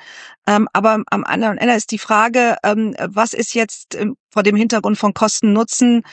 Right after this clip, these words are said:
besser, ähm, den Menschen arbeiten zu lassen oder in diese mit immer noch sehr teure Technologie? Und, äh, da stellt man einfach fest, dass die Kosten-Nutzen-Relation im Niedrigqualifikationsbereich immer noch dazu führt, dass man den Menschen da noch arbeiten lässt.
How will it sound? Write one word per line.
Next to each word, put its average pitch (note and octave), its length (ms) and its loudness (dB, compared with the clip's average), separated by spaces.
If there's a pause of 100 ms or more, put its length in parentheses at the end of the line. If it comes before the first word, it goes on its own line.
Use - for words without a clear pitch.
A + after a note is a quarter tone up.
(320)
besser, F#3+ 480 0 (160)
ähm, E3+ 320 0
den F3+ 140 2
Menschen G#3 300 2
arbeiten A#3+ 380 0
zu B3+ 140 -4
lassen A#3 300 0
oder G#3+ 220 2
in G3+ 120 -2
diese G#3+ 400 -2
mit G#3 320 0
immer B3+ 260 6
noch F#3+ 240 -2
sehr G#3 180 2
teure G3 300 -4
Technologie? F3+ 760 -6 (540)
Und, F#3+ 400 2
äh, E3 80 0
da G3+ 160 2
stellt G#3+ 300 -2
man A3 120 2
einfach G3 280 0
fest, A3 260 0
dass G3+ 140 0
die G3+ 80 -2
Kosten-Nutzen-Relation G#3+ 1120 2
im F#3 180 2
Niedrigqualifikationsbereich G3+ 1700 0
immer F#3+ 160 0
noch F#3 180 0
dazu F3 320 0
führt, F#3 240 -2
dass F3+ 140 0
man F3 100 2
den F3+ 140 2
Menschen G3+ 320 2
da C#3 120 2
noch C#3 160 2
arbeiten C3+ 440 -4
lässt. - 340 -6